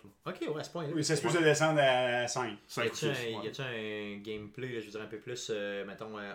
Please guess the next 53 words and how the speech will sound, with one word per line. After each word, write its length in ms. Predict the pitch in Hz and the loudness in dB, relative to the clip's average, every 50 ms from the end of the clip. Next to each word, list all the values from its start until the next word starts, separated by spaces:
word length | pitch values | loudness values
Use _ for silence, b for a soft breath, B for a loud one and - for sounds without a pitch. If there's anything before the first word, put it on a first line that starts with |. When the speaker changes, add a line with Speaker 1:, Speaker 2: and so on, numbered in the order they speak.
| - | -8
Speaker 2:
online, 520 | 107 107 104 104 107 117 127 123 123 123 117 | -8 -8 -6 -6 -6 -6 -8 -8 -12 -12 -12
ou 40 | 107 | -14
que 120 | - 107 | -14 -16
tu 80 | - - | -16 -12
peux 80 | 110 | -10
jouer 100 | 104 110 | -10 -10
avec 60 | 104 | -8
tes 140 | - 110 104 | -8 -10 -8
chums, 480 | - - - 123 120 120 123 123 120 117 | -8 -6 -6 -4 -4 -4 -6 -6 -8 -10
ou 20 | |
quoi 120 | 107 110 107 | -12 -12 -6
que 60 | - | 0
ce 40 | 139 | 2
Speaker 1:
Pas 60 | 156 | 2
Speaker 2:
soit ? 80 | 190 | 2
Speaker 1:
que 60 | 160 143 | 2 2
j'ai 160 | 143 147 139 | 2 0 0
vu 160 | 131 156 165 | 0 0 0
à 60 | 139 123 | 0 0
date, 260 | 127 156 226 - - _ _ _ - | 0 0 -2 -4 -10 _ _ _ -14
c'est 260 | - - 131 123 117 | -6 0 2 2 2
Speaker 2:
Ok. 100 | 120 123 | 2 0
Speaker 1:
moins 120 | 127 139 | 0 0
élaboré 380 | 143 131 127 117 127 117 113 127 | 2 2 2 2 0 0 0 0
aussi 260 | 127 113 - - 131 | 0 -2 -4 -6 -6
qu'X 220 | - 120 87 - - | -4 -4 -4 -6 -6
com, 260 | - 127 139 262 254 208 185 147 | -6 -4 -4 -6 -6 -12 -14 -14
en 60 | 104 | -12
termes 180 | - 120 120 113 | -10 -8 -6 -4
de 80 | 113 | -4
combat, 360 | 104 - 117 107 98 98 127 135 | -6 -4 -6 -6 -2 0 0 0
là, 140 | 131 113 101 | 2 2 2
y 40 | 98 | 2
a 40 | 98 | 2
pas 120 | - 113 | 0 0
le 100 | 110 104 | 0 -2
système 220 | - - - 113 110 | -2 -4 -6 -4 -2
de 80 | 101 | -2
cover, 560 | 95 - 110 98 95 110 113 110 117 123 117 - | -2 -2 -2 -2 0 2 0 2 2 0 -4 -6
puis, 180 | - - 101 95 | -8 -8 -4 -4
euh, 140 | 92 90 87 - b b b b b b b | -4 -4 -6 -10 b b b b b b b
les, 140 | 104 107 98 | -2 -2 0
les 160 | 98 98 95 | 0 0 -2
skills, 320 | 95 - - 110 110 107 | -2 -4 -4 -4 -4 -4
c'est 160 | 104 - 98 - | -4 -10 -12 -14
plus 120 | - 104 | -14 -14
limité, 360 | 101 104 98 90 117 135 226 208 | -12 -12 -10 -6 -6 -6 -6 -6
mais 120 | 135 101 | -8 -6
reste 280 | 87 101 113 113 - - | -6 -6 -6 -6 -6 -6
que, 280 | 104 101 101 107 117 - - _ _ _ _ _ _ _ - | -4 -2 0 -2 -2 -4 -8 _ _ _ _ _ _ _ -6
en 100 | 98 107 | -2 -2
attendant, 360 | 110 104 - 117 107 104 98 | -2 -2 -2 -2 -2 -2 0
euh, 1000 | 107 107 110 113 113 110 104 101 101 98 95 95 92 92 90 87 85 82 78 78 | 0 0 0 -2 -4 -4 -6 -6 -6 -6 -6 -6 -6 -6 -6 -6 -8 -8 -10 -12